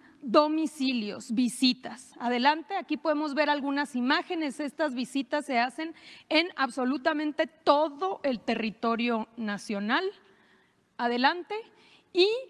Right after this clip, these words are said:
hemos iniciado a partir del siete de marzo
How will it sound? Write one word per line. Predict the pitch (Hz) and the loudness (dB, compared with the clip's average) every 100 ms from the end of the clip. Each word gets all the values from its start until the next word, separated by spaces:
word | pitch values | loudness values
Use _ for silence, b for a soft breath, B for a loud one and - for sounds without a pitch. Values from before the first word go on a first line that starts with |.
| - - - | -18 -20 2
hemos | 339 349 381 370 | 2 2 0 0
iniciado | 381 392 - 370 311 359 | 2 2 4 4 4 0
a | 415 | 0
partir | 269 226 269 262 | -2 0 -2 0
del | 285 277 | 0 0
siete | - 269 262 - 277 | 0 0 0 0 2
de | 277 302 | 2 2
marzo | 330 330 320 392 | 2 2 -2 -6